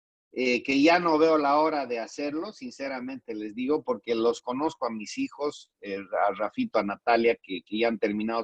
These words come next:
ya son profesionales. Gracias a Dios, ellos han, eh, eh, estudiado negocios sin ningún tipo de imposición. Yo les digo, y ahí está Rafito,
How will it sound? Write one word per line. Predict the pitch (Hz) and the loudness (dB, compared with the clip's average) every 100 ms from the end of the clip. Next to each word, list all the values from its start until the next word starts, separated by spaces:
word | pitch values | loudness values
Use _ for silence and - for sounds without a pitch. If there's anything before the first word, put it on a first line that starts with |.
| - | -2
ya | 110 117 | 0 0
son | 117 107 | -2 -4
profesionales. | 101 - 95 104 104 120 123 131 139 - | -6 -6 -10 -6 -2 0 0 -2 -6 2
Gracias | 117 131 117 110 | 4 4 2 0
a | 104 | 0
Dios, | 107 120 127 - _ _ - | 0 0 0 -4 _ _ 0
ellos | 123 120 117 | 2 4 2
han, | 120 117 | 2 2
eh, | 107 98 _ - _ _ | -2 -4 _ -20 _ _
eh, | 104 107 104 101 107 | 2 4 4 4 2
estudiado | - 117 123 131 127 | 2 0 4 6 4
negocios | 110 110 127 139 - 147 147 | 2 -2 0 -2 0 -2 -2
sin | - 135 135 135 | 0 4 6 6
ningún | 139 139 160 180 | 4 4 2 0
tipo | - 165 139 123 | -2 -2 0 -2
de | |
imposición. | 113 104 110 - 107 - 120 135 156 _ - | -2 -4 -6 -6 -10 -6 -4 -4 -8 _ -8
Yo | 107 | -4
les | 117 113 | -2 -2
digo, | 120 127 | -2 0
y | 113 | 2
ahí | 113 107 | 0 -2
está | - 110 | -2 -4
Rafito, | 104 101 - 117 - 131 | -2 -8 -10 -10 -6 -6